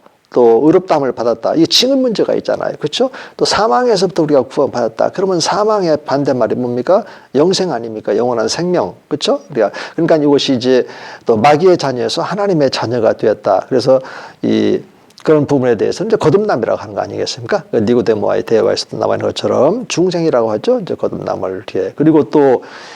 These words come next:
어, 일반적으로 이제 죄와 사망을 이제 저쪽, 어, 에베소 이 장 그 이 절에 보면 세상 풍속을 쫓았다. 이제 이런 말씀이 있어요. 그러니까 우리가 구원을 받았다는 것은 이 세상적인 삶 속에서 따로 나와서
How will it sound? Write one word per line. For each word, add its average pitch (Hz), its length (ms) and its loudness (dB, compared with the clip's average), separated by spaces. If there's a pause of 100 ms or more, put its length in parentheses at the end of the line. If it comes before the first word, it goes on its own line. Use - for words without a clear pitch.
(260)
어, 110 220 2
일반적으로 151 640 2
이제 120 120 -6
죄와 151 300 2
사망을 190 960 2
이제 104 160 2
저쪽, 110 460 0 (460)
어, 104 120 2
에베소 135 340 2
이 113 200 -4
장 123 320 0
그 139 120 -6
이 110 160 -4
절에 117 180 0
보면 107 500 -4 (300)
세상 202 340 2
풍속을 226 280 0
쫓았다. 135 480 -2
이제 156 140 2
이런 175 180 4
말씀이 180 320 0
있어요. 202 320 2
그러니까 214 360 0 (320)
우리가 185 160 4
구원을 196 300 0
받았다는 151 400 0
것은 143 380 0
이 170 160 4
세상적인 196 1080 2
삶 196 300 -2
속에서 147 500 0
따로 208 420 4
나와서 151 680 4